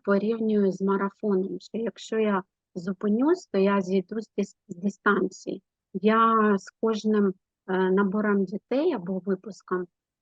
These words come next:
шукаю для себе якусь нову освітню формулу і розумію, що тут є такі два, е, компоненти незмінні.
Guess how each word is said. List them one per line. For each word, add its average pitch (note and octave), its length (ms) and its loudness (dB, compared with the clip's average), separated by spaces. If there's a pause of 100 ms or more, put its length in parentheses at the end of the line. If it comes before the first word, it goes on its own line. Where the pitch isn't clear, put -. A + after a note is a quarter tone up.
шукаю A#3 800 -2
для G3 160 -4
себе G#3+ 520 -4
якусь F#3 440 -2
нову F#3+ 380 2
освітню F#3+ 720 -2 (120)
формулу G3 460 0 (520)
і G3 100 0
розумію, G3+ 640 0
що F#3+ 220 -8 (100)
тут A#3+ 220 -2
є G3+ 240 0
такі G3 340 -2 (100)
два, G3 360 4 (380)
е, F3+ 200 -2 (160)
компоненти G3+ 840 2
незмінні. G3+ 840 2